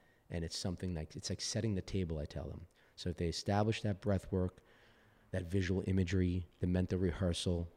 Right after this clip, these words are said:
the mental reps, things like that, now when the time gets going, when they need to compete, or when they gave up three runs in the first inning, or when they're oh for four and they're facing this guy that struck 'em out four <laughs> times,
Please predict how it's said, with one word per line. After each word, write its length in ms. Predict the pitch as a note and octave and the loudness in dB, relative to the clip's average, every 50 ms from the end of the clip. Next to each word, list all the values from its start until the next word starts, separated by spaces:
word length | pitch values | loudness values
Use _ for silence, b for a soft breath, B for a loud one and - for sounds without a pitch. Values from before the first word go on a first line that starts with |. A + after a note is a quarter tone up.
| - _ _ _ _ _ - | -20 _ _ _ _ _ -4
the 80 | E2+ | -2
mental 300 | E2+ E2+ E2+ D#2+ - F2 | 0 0 0 -2 -4 -4
reps, 340 | E2+ F2 E2+ E2 - - - | -2 -2 -2 -2 -4 -6 -8
things 260 | - F2 E2+ E2 - | -6 -4 -4 -4 -4
like 160 | E2+ D#2+ - | -4 -4 -4
that, 320 | - F#2 F2+ E2+ D#2+ - - b b b b b b b b b b b b - | -4 -2 -2 -2 -2 -4 -8 b b b b b b b b b b b b -6
now 560 | F2+ F2+ F#2 G#2+ G#2+ G2 F#2+ F2+ F2+ F2+ F2 E2+ F2 - - _ _ - | -2 2 4 4 4 4 4 2 2 0 -2 -4 -8 -12 -20 _ _ -6
when 500 | F2+ F2+ F2+ F2 E2 D#2+ D#2+ D#2+ D#2+ E2 - _ - | -2 0 0 0 0 -2 -2 -4 -6 -6 -10 _ -8
the 80 | F2+ E2+ | -8 -6
time 320 | - - F#2 F2 F2 F2 E2 | -4 -2 -2 -2 -2 0 0
gets 200 | E2+ D#2+ - - | -2 -2 -2 -2
going, 360 | - F2+ F2+ F2+ F2 E2+ E2+ | -2 0 0 0 0 0 -2
when 100 | D#2+ D#2+ | -2 -2
they 100 | D#2+ D#2+ | -2 -4
need 160 | D#2+ E2 D#2+ | -4 -6 -6
to 60 | - - | -8 -10
compete, 440 | - E2 D#2+ - - F2 F2+ G#2 - - - _ _ - b b b b b b b b b _ | -12 -12 -10 -8 -4 -4 -2 -2 -4 -6 -14 _ _ -20 b b b b b b b b b _
or 100 | F2 E2 | -2 -2
when 120 | D#2+ D#2+ D#2 | 0 0 0
they 60 | E2+ | -2
gave 200 | - - F#2+ E2+ | -2 -2 -2 -2
up 120 | E2+ E2 - | -2 -2 -4
three 200 | - - G#2+ F#2 | -2 -2 0 2
runs 240 | F2+ F#2 F2+ F2+ F2 | 2 2 2 2 0
in 80 | E2+ | 0
the 60 | E2+ | -2
first 320 | - - F2+ E2+ - - - | 0 0 0 0 0 2 2
inning, 340 | F#2 F2+ F#2 F#2+ G2 G#2 - - _ _ _ - | 2 4 4 2 2 -2 -4 -12 _ _ _ -2
or 100 | F2 E2 | 0 0
when 120 | E2+ E2+ E2 | 2 2 0
they're 100 | E2+ - | 0 0
oh 140 | - F2+ F2+ | 2 0 0
for 120 | - - E2+ | 0 -2 -8
four 280 | - - G2 F#2 F#2 | -4 0 2 2 4
and 80 | F2+ E2+ | 2 2
they're 80 | E2 | 0
facing 320 | - - F#2 F2+ - - F2+ | 0 2 0 0 0 0 0
this 140 | F2 - - | 0 0 0
guy 160 | G2 F2+ E2+ | 0 0 2
that 120 | E2+ E2+ | 0 0
struck 280 | - - - G2 - - | -2 -2 0 0 0 0
'em 100 | F2 F2 | 0 0
out 120 | E2+ E2+ | 0 0
four 180 | - - G#2 - | 0 0 0 0
<laughs> 0 | |
times, 540 | - - - F2 F#2 - B2 A2 - - | 0 -2 -2 -2 -2 0 -2 -2 -2 -4